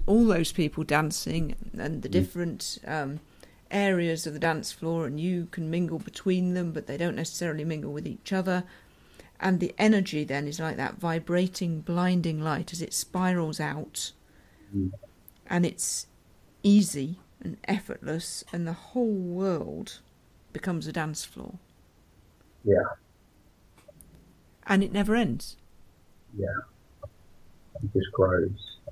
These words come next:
Speaker 1: Hmm.
Speaker 2: 'Cause then people, even those different spirals of people dancing who are not connected to each other, but I get to mingle between, they get to do it with their people and their people and their people, and it spirals and spirals and spirals out.
Speaker 1: Mm-hmm.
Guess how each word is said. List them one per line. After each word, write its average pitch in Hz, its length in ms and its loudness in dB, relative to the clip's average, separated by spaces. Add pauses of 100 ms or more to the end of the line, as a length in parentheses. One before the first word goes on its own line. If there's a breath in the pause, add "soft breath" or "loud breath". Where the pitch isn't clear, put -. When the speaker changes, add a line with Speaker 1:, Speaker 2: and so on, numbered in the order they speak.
(300)
Speaker 1:
Hmm. 262 380 0 (1120)
Speaker 2:
'Cause 101 140 6
then 101 180 8
people, 101 480 8 (260 loud breath)
even 110 220 8
those 110 200 8
different 110 280 2
spirals 117 720 6
of 98 220 -6
people 98 240 -2
dancing 98 500 2
who 98 120 2
are 95 60 8
not 98 240 6
connected 95 380 2
to 101 60 6
each - 180 -4
other, 98 340 8
but 90 160 6
I 92 140 6
get - 200 2
to 90 60 0
mingle 90 260 0 (140)
between, 101 400 4 (500 soft breath)
they 101 180 8
get - 280 6
to 95 60 2
do 90 80 2
it - 60 2
with - 80 -2
their 104 280 8
people - 380 -6
and 87 120 -10
their 92 280 4
people - 280 -6
and - 100 -4
their 92 220 4
people, - 300 -4
and - 60 -4
it - 80 -12
spirals - 540 4
and - 100 -10
spirals - 420 0
and - 80 -20
spirals - 460 2
out. - 200 -2 (500)
Speaker 1:
Mm-hmm. 170 360 4